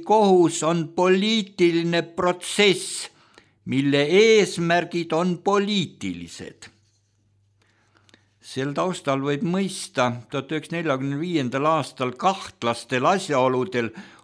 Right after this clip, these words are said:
hukkunud neljatärni kindrali George Pattoni tõdemust, et poliitikud on üks madalamaid eluvorme.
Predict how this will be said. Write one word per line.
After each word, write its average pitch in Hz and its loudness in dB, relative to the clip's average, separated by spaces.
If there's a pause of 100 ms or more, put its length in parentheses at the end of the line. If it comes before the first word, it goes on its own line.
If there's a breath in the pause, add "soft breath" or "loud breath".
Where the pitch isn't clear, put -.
(120)
hukkunud 127 0
neljatärni 131 0
kindrali 127 -2
George 175 0 (160)
Pattoni 135 0
tõdemust, 104 -2 (580 soft breath)
et 135 -2 (100)
poliitikud 147 0 (180)
on 131 -2
üks 135 -4
madalamaid 135 4
eluvorme. 143 4